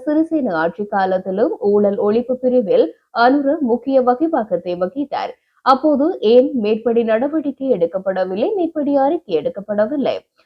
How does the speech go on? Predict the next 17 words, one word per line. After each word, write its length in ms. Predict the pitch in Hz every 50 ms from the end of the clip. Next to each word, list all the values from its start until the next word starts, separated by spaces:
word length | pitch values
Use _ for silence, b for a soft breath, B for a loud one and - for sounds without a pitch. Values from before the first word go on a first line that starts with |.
| _ _ -
அல் 160 | 220 226 240
ஜசீரா 420 | 233 262 254 262 262 254 247 240 233 233 226
ஊடக 280 | 233 233 240 240 247 233
நேர்காணலில் 720 | 226 226 226 226 226 247 233 220 220 220 220 269 403 440
புலிகளுக்கு 540 | - 233 196 185 196 202 196 202 202 - 226
சார்பான 520 | 220 240 220 220 220 214 226 220 220 220 214 240
பார்வையாளர்கள் 720 | 226 226 233 226 247 247 240 226 233 233 233 240 233 240 -
சபையே 340 | 285 277 330 302 214 156 151
இருந்தது. 500 | 160 175 180 202 226 240 294 277 208 120 - - _ _ _ _ _ -
ரணிலை 380 | 214 220 220 220 233 226 226 214 190
அழைத்து 380 | 170 170 175 180 185 190 - 359 415 -
பட்லந்து 480 | 277 254 254 254 277 269 262 247 254 254 247
அறிக்கை 340 | 240 247 262 262 - 262 269
சபையில் 460 | 269 - 269 262 285 269 277 262 254
சமர்ப்பிக்கப்படவில்லை 920 | - 262 262 302 359 - - 349 - 294 - 262 254 254 247 254 247 247 240
என்பதை 360 | 240 240 247 240 254 254 254 254 240 247
வெளிப்படுத்தி 640 | 247 254 277 262 - 285 277 262 208 196 - - 165